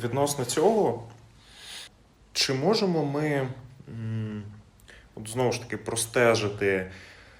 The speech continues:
е, зміну фокусу діяльності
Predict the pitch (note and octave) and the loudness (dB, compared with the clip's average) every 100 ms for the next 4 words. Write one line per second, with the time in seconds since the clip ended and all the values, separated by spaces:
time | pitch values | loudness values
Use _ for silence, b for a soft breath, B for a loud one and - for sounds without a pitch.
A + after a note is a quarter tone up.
0 | B - A2 G#2 G#2+ A2 G#2+ G#2+ - - | B -12 -6 -2 0 2 0 -4 -8 -20
1 | - - _ _ - B2 B2 C#3 C#3 C3 | -20 -20 _ _ -12 -8 -2 0 0 0
2 | - C3+ C3+ - A#2+ A2+ A#2+ A#2+ A2+ A2+ | 2 2 2 -4 -6 -4 0 2 0 -4
3 | - A2+ A2 | -4 -2 0